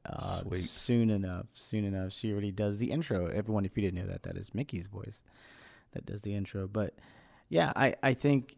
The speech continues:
Speaker 1: in, in that way, being an ear, and I wanna kind of focus on that for a little bit. I think youth ministry, in youth ministry and with youth leaders, sometimes we think that we have to do all this other stuff, right?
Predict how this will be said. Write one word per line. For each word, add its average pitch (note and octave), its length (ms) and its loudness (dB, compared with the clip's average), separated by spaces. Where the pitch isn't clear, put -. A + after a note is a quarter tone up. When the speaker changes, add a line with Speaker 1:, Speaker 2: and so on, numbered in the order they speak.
Speaker 1:
in, B2 280 8
in B2 140 8
that B2+ 220 6
way, A#2+ 220 6
being A#2+ 500 6
an A2+ 180 2
ear, G#2+ 380 2
and A#2 260 2
I A2+ 80 2
wanna A#2 280 2
kind A2 180 -2
of G2 160 -4
focus G#2+ 300 -4
on G2+ 100 0
that G2+ 160 -2
for G#2 100 -8
a - 20 -4
little F#2+ 180 -4
bit. G2 180 -4
I G2+ 80 -4
think G#2 200 0
youth G#2 240 -2
ministry, F#2+ 640 0
in A2+ 160 6
youth A2 200 4
ministry G2 300 -2
and F#2+ 60 0
with F2+ 120 -6
youth F2+ 180 -4
leaders, G2 280 -4
sometimes F#2+ 360 -4
we F#2 120 -4
think F#2 420 -6
that - 260 -6
we A2 80 -2
have G#2 140 2
to - 80 -4
do G2+ 160 4
all A2 200 6
this A2 200 4
other G#2 260 4
stuff, - 640 -4
right? G#2 320 0